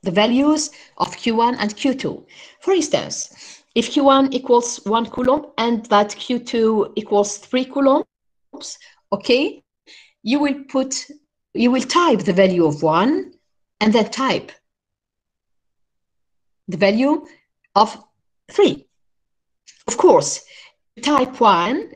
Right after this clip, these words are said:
and then you enter, okay, you valid-, you validate, excuse me, and then you type the value of Q two and you enter. Okay?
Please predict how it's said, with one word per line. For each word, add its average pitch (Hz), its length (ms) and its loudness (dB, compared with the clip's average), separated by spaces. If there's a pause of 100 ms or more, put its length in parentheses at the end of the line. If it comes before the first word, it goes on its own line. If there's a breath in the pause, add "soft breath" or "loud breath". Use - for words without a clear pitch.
and 196 160 -2
then 170 420 -2 (400)
you 180 160 -6
enter, 214 260 -2 (180)
okay, 247 260 -2
you 180 100 -2
valid-, 214 300 0 (380 soft breath)
you 185 60 -4
validate, 196 400 0
excuse - 320 -6
me, 294 300 -4 (240 loud breath)
and 226 160 0
then 285 260 4 (520)
you 214 120 0
type 311 440 -2 (220)
the 190 100 -10
value 240 580 -2 (380)
of 160 200 -6
Q 226 220 -2
two 294 340 0 (580 loud breath)
and 302 300 2 (160)
you 277 120 0
enter. 302 420 0 (3000)
Okay? 294 400 -4